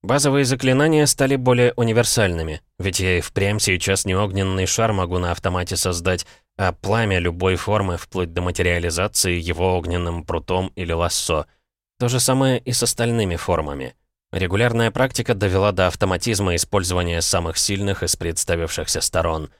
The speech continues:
Последние изменения — ядра.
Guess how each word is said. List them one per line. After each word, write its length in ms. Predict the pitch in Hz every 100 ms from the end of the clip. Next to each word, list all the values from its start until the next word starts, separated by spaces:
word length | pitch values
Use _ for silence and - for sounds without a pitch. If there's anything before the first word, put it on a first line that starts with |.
| _ _ _ _
Последние 600 | 95 143 139 131 127 -
изменения — 800 | 120 95 92 92 110 107 117 123 _
ядра. 520 | 101 90 92 73 69